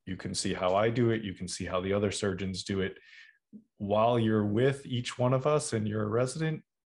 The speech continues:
you kinda need to do it our way. But when you're done, you take all the best parts of everything that you learned and you, you create your way. And so I, it's the kind of the same thing in real estate. You can take from,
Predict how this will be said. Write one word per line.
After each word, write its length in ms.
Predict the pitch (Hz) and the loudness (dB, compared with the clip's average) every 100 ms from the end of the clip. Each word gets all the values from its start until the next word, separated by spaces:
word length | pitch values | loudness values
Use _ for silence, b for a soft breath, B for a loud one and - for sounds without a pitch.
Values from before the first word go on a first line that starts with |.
| _ | _
you 140 | 110 101 | -8 -4
kinda 340 | 107 98 101 | 0 0 2
need 200 | 101 95 | 0 -2
to 80 | 107 | -2
do 160 | 107 98 | 0 2
it 80 | |
our 160 | 98 117 | 2 2
way. 340 | 135 147 160 B B B _ | 2 2 0 B B B _
But 140 | 113 101 | -4 -2
when 200 | 101 95 | -2 -2
you're 120 | 92 | 0
done, 460 | 104 123 160 180 175 b b - | 2 4 6 4 2 b b -10
you 80 | 107 | -4
take 280 | 107 104 | -2 -2
all 180 | - 104 | 2 2
the 100 | 107 | 2
best 280 | 101 101 - | 2 0 0
parts 280 | 117 110 - | 0 0 -2
of 120 | 98 | -4
everything 420 | 101 101 - 98 | -2 -4 -4 -4
that 100 | 95 | -4
you 120 | 92 95 | -4 0
learned 380 | 120 110 101 | 2 4 2
and 120 | 98 92 | 0 -2
you, 140 | 92 - | -2 -6
you 220 | 101 98 107 | -4 -4 -4
create 400 | - 98 95 85 | -4 -2 0 -2
your 260 | 90 95 90 | -2 -2 -2
way. 300 | 82 76 82 | -4 -6 -8
And 160 | 90 | -8
so 280 | 87 101 92 | -2 2 2
I, 120 | 95 - | 2 -2
it's 280 | 95 - - | -8 -8 -10
the 160 | 101 95 | -8 -6
kind 260 | - 147 | -2 -2
of 80 | 107 | 0
the 60 | 95 | -2
same 280 | - 98 92 | -2 -2 -2
thing 420 | 101 98 95 87 B B _ _ _ - | -4 -2 -2 -4 B B _ _ _ -8
in 140 | 95 | -4
real 200 | 104 127 | 0 2
estate. 320 | 113 101 92 | 0 -2 -4
You 120 | 90 90 | -6 -8
can 420 | - 90 87 85 _ _ _ _ _ _ _ _ _ _ _ _ - | -4 0 0 -2 _ _ _ _ _ _ _ _ _ _ _ _ -8
take 320 | - 117 113 | -2 -2 -2
from, 560 | - 98 92 92 90 | -6 -2 0 0 -2